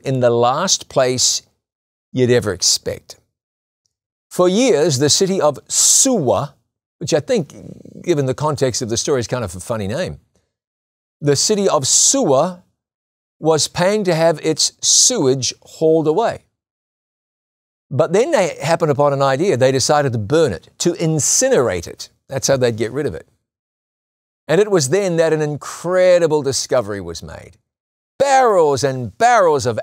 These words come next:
ash were seen to be glimmering with gold. Suwa is close to the city of Nagano, and there are natural hot springs in Nagano that contain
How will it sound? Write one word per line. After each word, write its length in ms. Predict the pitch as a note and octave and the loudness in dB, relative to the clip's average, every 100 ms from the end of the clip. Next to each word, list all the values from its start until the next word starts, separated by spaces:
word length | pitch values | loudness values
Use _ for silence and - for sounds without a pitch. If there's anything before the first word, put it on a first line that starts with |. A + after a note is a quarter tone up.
| - | -4
ash 460 | A3+ G#3 D3 F3 - | 0 4 2 0 -2
were 260 | E3+ E3+ | 0 0
seen 880 | E3 - C4 C4 B3+ A#3+ A3 G3 C#3+ | 2 -2 -2 -2 -2 -2 -4 -6 -6
to 140 | C#3 F3+ | -4 -2
be 440 | D#3+ D#3 E3+ E3 _ _ _ _ _ _ D#3 D3+ | -2 -2 -4 -6 _ _ _ _ _ _ -10 -2
glimmering 840 | G#3 B3 C#4+ D#4+ A3+ F3 F3+ G#3 | 0 2 2 2 2 2 -2 0
with 280 | B3 B3 A#3 | -2 -2 -2
gold. 680 | D4 D4 C4+ E3 G2 D2+ - _ _ _ _ _ _ _ | 2 4 4 2 -6 -16 -20 _ _ _ _ _ _ _
Suwa 600 | - - - E4+ F3 E3+ - _ _ - | -2 0 2 2 0 -2 -6 _ _ -4
is 160 | G3 - | -2 -2
close 340 | - G3 - | 0 0 0
to 100 | G#3 | -2
the 100 | F3 | -2
city 280 | - E3+ F3 | 0 0 0
of 80 | F3 | 0
Nagano, 600 | G3+ A#3 F#3+ A#2+ - _ _ _ _ _ _ - | 2 2 2 -2 -8 _ _ _ _ _ _ -2
and 220 | F3+ F3 | 0 2
there 200 | F3+ F3+ | 2 2
are 120 | D#3+ | -2
natural 760 | E3 E3 E3+ F#3+ - G3+ G#3+ - | -2 -2 -2 -2 0 0 -2 -10
hot 300 | - B3 D#4 | -2 0 2
springs 460 | - - C3+ F#2+ E2+ | 0 -2 -4 -6 -10
in 240 | C#3+ B2 | -8 -2
Nagano 480 | A#2+ A2 G2 G2+ C#3+ | 0 0 0 -2 0
that 160 | C#3+ - | 0 -4
contain 420 | E3+ D#3+ D3 | -6 -2 -4